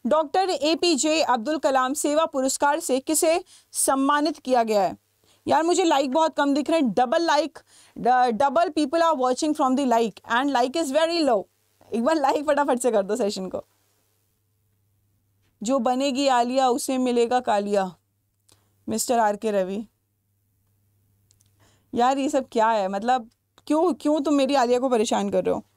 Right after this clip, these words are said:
मैम क्लास के बाद WhatsApp चेक कर लीजिएगा, आपके लिए सरप्राइज है। अच्छा आदित्य, ऐसा क्या?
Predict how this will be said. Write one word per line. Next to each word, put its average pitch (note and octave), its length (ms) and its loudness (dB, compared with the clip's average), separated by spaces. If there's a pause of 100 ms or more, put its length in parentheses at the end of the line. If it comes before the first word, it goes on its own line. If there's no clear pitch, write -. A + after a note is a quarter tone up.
(2750)
मैम A#3 140 -4
क्लास A3 280 -2
के A#3+ 100 -6
बाद A3 240 0
WhatsApp G#3 380 -4
चेक G#3 240 -8
कर G3+ 120 -4
लीजिएगा, G3 520 -6 (1160)
आपके G3 300 -6
लिए G#3+ 100 0
सरप्राइज G3 540 -2
है। F#3+ 140 -4 (1080)
अच्छा G3+ 320 -2
आदित्य, C4 500 -2 (280)
ऐसा C4 280 -2
क्या? G3 240 -2